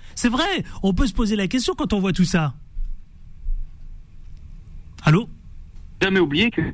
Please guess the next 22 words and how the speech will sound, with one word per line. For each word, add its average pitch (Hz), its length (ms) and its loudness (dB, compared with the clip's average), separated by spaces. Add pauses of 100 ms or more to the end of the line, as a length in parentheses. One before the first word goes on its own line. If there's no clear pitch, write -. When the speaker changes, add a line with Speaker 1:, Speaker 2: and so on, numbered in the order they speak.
(400)
Speaker 2:
beaucoup 208 280 2
de 160 60 2
gens 214 120 2
qui 185 120 2
ne 160 60 2
partent - 260 -6
pas 226 80 0
en 190 80 2
vacances. - 380 -2 (260)
Speaker 1:
Oui. 127 160 6 (240)
Speaker 2:
Alors 160 260 0
ils 156 80 4
vont 156 140 2
se - 60 -2
serrer 143 180 2
la 135 180 4
ceinture, 170 640 0 (160)
partant 151 340 -4
moins 147 140 0
longtemps, 160 640 0
moins 131 240 2
loin. 135 340 0